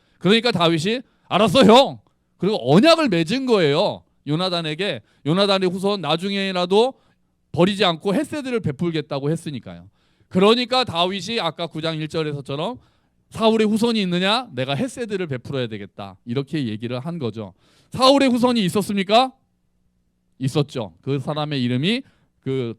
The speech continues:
마침 요나단의 아들이었고 무비보셋이었습니다. 그리고 무비보셋은 안타깝게도 어릴 때 유모가 떨어뜨리는 바람에 두 다리를 제대로 쓰지 못하는 장애인이었습니다.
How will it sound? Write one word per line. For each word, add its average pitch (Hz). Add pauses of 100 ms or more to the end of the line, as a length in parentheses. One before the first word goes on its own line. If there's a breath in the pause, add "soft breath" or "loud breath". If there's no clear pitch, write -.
마침 151
요나단의 156
아들이었고 117
무비보셋이었습니다. 131
그리고 135 (260 soft breath)
무비보셋은 165
안타깝게도 165 (260 soft breath)
어릴 165
때 180
유모가 156
떨어뜨리는 196
바람에 131
두 202
다리를 156
제대로 131
쓰지 160
못하는 127
장애인이었습니다. 131